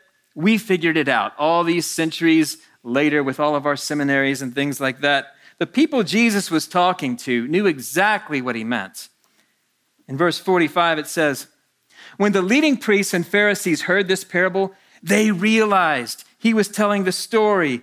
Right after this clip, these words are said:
against them. They were the wicked farmers." So how is this relevant to us?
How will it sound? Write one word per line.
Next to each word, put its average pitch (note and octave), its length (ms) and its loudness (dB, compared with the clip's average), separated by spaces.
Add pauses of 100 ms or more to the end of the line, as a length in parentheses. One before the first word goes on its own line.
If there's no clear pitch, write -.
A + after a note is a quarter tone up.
(220)
against E3+ 480 -2
them. D#3 440 0 (460)
They F#3 520 0
were F#3 180 2
the F3+ 140 2
wicked F3+ 400 0
farmers." E3+ 880 0 (2500)
So - 180 -4
how G3+ 240 2
is D#3+ 140 -2
this D#3 420 -2 (640)
relevant B2+ 420 -4
to A#2 160 -8
us? - 360 -10